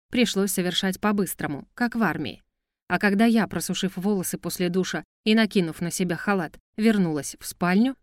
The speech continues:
меня ждал очередной сюрприз. "Вот", Энди с гордостью махнул на разложенное на кровати узкое черное платье в стиле леди Вамп. Рядом на коробке стояли лакированные туфли на высоченном каблуке.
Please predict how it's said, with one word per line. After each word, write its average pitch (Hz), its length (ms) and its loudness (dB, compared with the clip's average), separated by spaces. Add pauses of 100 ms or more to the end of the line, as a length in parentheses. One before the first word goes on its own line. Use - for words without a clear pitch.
меня 180 360 8
ждал 208 400 -2
очередной 160 580 0
сюрприз. 160 600 -8 (420)
"Вот", - 420 0 (240)
Энди 233 360 6
с 185 100 2
гордостью 190 560 0
махнул 196 420 2
на 175 140 2
разложенное 175 560 0
на 165 120 -2
кровати 185 500 0 (240)
узкое 208 340 0
черное 190 400 2
платье 196 500 0 (200)
в - 40 -10
стиле 190 440 4
леди 190 260 4
Вамп. 160 380 -2 (280)
Рядом 226 360 4
на 190 100 4
коробке 226 600 -2
стояли 226 520 4
лакированные 220 640 4
туфли - 500 -4
на 190 140 4
высоченном 170 640 -2
каблуке. 165 560 -6